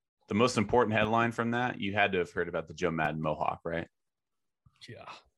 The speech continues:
Speaker 2: it's amazing.
Speaker 1: He fired up the boys once
Speaker 2: Unfortunately, I think Joe
Speaker 1: again.
Speaker 2: Maddon got a Mohawk for himself.
Speaker 1: Yeah.
Speaker 2: Because I feel like Joe Maddon does a lot of stuff for himself.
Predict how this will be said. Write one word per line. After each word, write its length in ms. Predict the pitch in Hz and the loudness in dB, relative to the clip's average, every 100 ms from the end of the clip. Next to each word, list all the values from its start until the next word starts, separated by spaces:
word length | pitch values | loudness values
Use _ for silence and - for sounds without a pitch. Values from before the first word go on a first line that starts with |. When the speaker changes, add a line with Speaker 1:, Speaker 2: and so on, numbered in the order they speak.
| - | -2
Speaker 2:
it's 260 | - - - | 0 0 -8
amazing. 420 | 104 104 - - - _ - | -14 -12 -14 -18 -20 _ 2
Speaker 1:
He 640 | 98 92 90 87 85 - _ _ _ _ _ - - _ _ _ - | 4 6 4 2 -4 -10 _ _ _ _ _ -16 -16 _ _ _ 0
fired 260 | 90 113 | 4 6
up 120 | 131 | 6
the 80 | - | 4
boys 400 | 156 151 - - | 6 8 8 6
once 0 | |
Speaker 2:
Unfortunately, 240 | 202 151 139 | 6 6 6
I 120 | 135 | 4
think 280 | - 165 143 | 6 6 6
Joe 60 | |
Speaker 1:
again. 80 | 143 | 4
Speaker 2:
Maddon 220 | 139 151 | 4 2
got 220 | 143 143 | 2 2
a 60 | 135 | 2
Mohawk 400 | 127 131 131 117 | 2 2 0 -2
for 140 | 123 | -6
himself. 600 | 117 98 - 120 110 101 - _ _ _ _ | -8 -8 -2 -2 0 -4 -8 _ _ _ _
Speaker 1:
Yeah. 240 | - - - - | -20 -16 -14 -10
Speaker 2:
Because 200 | 131 123 | -6 -2
I 60 | |
feel 160 | 120 139 | -2 -2
like 80 | 120 | -2
Joe 140 | 131 | -2
Maddon 240 | 120 113 107 | -2 -4 -4
does 180 | 107 | -8
a 60 | 107 | -6
lot 160 | 104 101 | -6 -6
of 60 | |
stuff 200 | - 104 | -6 -8
for 180 | - 92 | -8 -10
himself. 760 | 101 95 - - 95 - - | -8 -8 -8 -8 -10 -10 -16